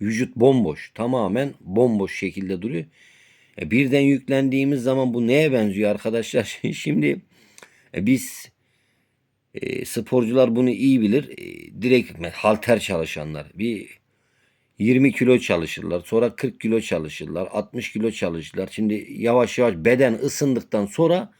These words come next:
kaldırması gereken kiloyu kaldırmaya gayret ederler. E, şimdi biz vücut, şimdi direkt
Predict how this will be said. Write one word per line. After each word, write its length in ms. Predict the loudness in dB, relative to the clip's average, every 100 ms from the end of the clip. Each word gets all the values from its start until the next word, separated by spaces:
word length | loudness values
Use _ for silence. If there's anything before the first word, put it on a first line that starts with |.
| _ _ _ -10
kaldırması 640 | 2 2 4 2 0 0
gereken 480 | 2 4 2 0 -4
kiloyu 560 | -4 2 6 6 4 -2
kaldırmaya 640 | -14 -4 -4 -2 -2 -2 -4
gayret 500 | -4 -4 -4 -4 -8
ederler. 400 | -8 -6 -6 -10
E, 80 |
şimdi 260 | -6 -2 -2
biz 200 | -4 -10 _ _ _ _ _ _ _ 0
vücut, 440 | 2 2 0 -2 -16
şimdi 360 | -6 0 0 2
direkt 320 | 4 4 2